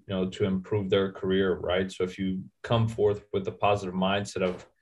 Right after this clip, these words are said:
embracing it and next guy up mentality, and it gives guys that are in the G League that normally wouldn't get a chance to get a call up to an N B A team, to get a chance to get called up. And then not only that, to have a chance to show that they can prove. And,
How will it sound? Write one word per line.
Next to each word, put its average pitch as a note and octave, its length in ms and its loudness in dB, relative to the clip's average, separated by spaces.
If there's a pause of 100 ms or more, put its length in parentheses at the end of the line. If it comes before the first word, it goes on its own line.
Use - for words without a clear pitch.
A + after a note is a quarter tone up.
(560)
embracing A2+ 840 6
it A2 320 4
and F#2+ 140 -2
next G#2 260 0
guy G2+ 200 6
up G2 140 2
mentality, G2+ 840 2
and F#2+ 120 0
it F2+ 160 -6
gives G#2 300 0
guys G2 720 4 (280)
that G2+ 180 6
are G#2 140 8
in B2 120 6
the A#2 80 4
G A2 200 2
League G#2+ 260 0
that F#2 180 2
normally A2 320 2
wouldn't G2+ 220 -2
get G2 80 2
a F#2 80 0
chance G#2 300 -2
to A2+ 60 -6
get G2 100 -2
a F#2 60 0
call G#2+ 300 4
up - 80 -14
to G2 80 0
an F#2+ 60 -2
N F#2+ 180 -2
B F#2+ 120 2
A F#2 180 4
team, F#2+ 400 -4 (580)
to - 80 -4
get C3 240 8
a D#3+ 60 6
chance A#2 300 2
to - 60 -6
get G#2 200 2
called G#2+ 240 8
up. G#2 340 6
And G#2+ 120 -2
then A2 140 2
not G#2+ 200 6
only C3+ 260 6
that, G#2+ 240 4
to G2 100 -2
have G#2 200 2
a G2 60 -2
chance G#2+ 480 -2
to G2 100 -6
show G#2 260 2
that G2 160 2
they G2+ 140 4
can F#2+ 200 -4
prove. B2 340 2
And, F#2 280 -2